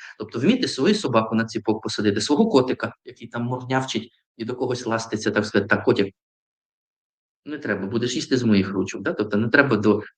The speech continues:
до всіх бути таким милим, да? Як там кажуть, ну, ласкаве телятко, щоб воно не пішло, його ведмедик якийсь не сх-, не, не схарчив. Ну, не треба бути таким,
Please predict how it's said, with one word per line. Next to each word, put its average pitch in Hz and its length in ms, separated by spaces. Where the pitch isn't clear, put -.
до 117 120
всіх - 280
бути 117 200
таким 113 360
милим, 92 460
да? 156 220
Як 104 180
там 95 140
кажуть, 98 300
ну, 127 280
ласкаве 127 380
телятко, 135 440
щоб 110 160
воно 131 180
не 120 100
пішло, 123 300
його 127 160
ведмедик 120 440
якийсь 110 300
не 110 80
сх-, - 300
не, 110 140
не 113 160
схарчив. - 500
Ну, 190 80
не 196 60
треба 185 240
бути 135 280
таким, 110 340